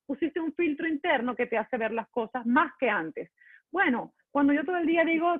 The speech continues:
"Sí, pero", y "me cuesta", yo eso es lo que veo en el mundo, ¿no? Entonces yo siempre digo como, como tip fundamental, es que cuando yo tengo un reto personal, un problema o algo que quiero lograr, yo no lo transformo en frase, sino en pregunta. Es decir, ahorita tuve una clienta que me decía, "Claudia, no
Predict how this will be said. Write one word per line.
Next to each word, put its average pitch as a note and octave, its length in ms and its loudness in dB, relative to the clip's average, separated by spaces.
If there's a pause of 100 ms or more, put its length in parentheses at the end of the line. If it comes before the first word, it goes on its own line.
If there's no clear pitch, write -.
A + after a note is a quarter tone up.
(140)
"Sí, D#4+ 320 2
pero", D4+ 360 2
y C#4+ 60 -2
"me C4+ 180 -2
cuesta", C#4+ 420 -2
yo C4+ 180 2
eso C#4 180 0
es C#4 60 0
lo C4 120 0
que G#3 80 -4
veo G3 200 -4
en G#3 60 -8
el F#3 120 -10
mundo, E3 320 -6
¿no? A#3+ 160 -4 (200)
Entonces C#4 260 0
yo - 40 -4
siempre E4 240 4
digo E4 240 4
como, B3 340 2
como G#3+ 260 0
tip A#3+ 280 0
fundamental, B3+ 760 4
es A#3+ 160 0
que C#4+ 100 -6
cuando C4+ 220 2
yo C4 100 2
tengo D#4 200 -2
un D#4+ 100 0
reto D4 360 4
personal, A3 680 0 (300)
un B3+ 220 4
problema A3+ 800 4
o A3+ 120 2
algo D#4 200 2
que E4+ 100 -2
quiero C4+ 180 0
lograr, C#4+ 400 0
yo B3 100 -4
no C#4+ 80 -4
lo D4+ 120 -6
transformo C#4+ 380 -4
en A3+ 160 -2
frase, A#3 520 2
sino A3 180 -12
en A3 100 -14
pregunta. A3 580 -2 (440)
Es C4 160 -2
decir, A3+ 440 -2
ahorita A3 180 -6
tuve C4+ 120 -2
una C#4 180 0
clienta C4 400 -2
que C#4 100 -4
me B3 100 -4
decía, A#3 180 -6
"Claudia, C#4+ 360 0
no A#3 160 -4